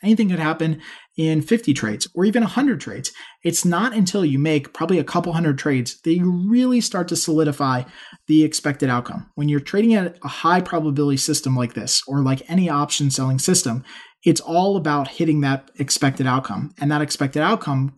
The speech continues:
only will solidify and really materialize after you've actually made enough entries. And I'm not talking about one entry and one exiting trade as two trades. That's one complete trade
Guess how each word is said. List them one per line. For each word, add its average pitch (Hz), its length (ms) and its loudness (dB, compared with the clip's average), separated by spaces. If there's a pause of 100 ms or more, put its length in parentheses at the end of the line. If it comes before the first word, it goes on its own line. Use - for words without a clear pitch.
(140)
only 226 420 4
will 180 380 -2
solidify 160 680 -2 (160)
and 147 300 0
really 214 360 4
materialize 151 760 -2 (420)
after 165 340 0
you've 151 180 2
actually 135 320 -2
made 131 180 0
enough 123 240 -2
entries. - 420 -4 (320)
And 135 80 -2
I'm 156 80 0
not 185 200 2
talking 190 340 0
about 147 460 -2
one 156 260 0
entry 165 560 0
and 143 160 -2
one 143 180 0
exiting 143 380 0
trade 143 280 0
as 127 120 -2
two 160 220 0
trades. - 560 -4
That's - 400 -2
one 185 480 2
complete 180 540 0 (400)
trade 175 360 2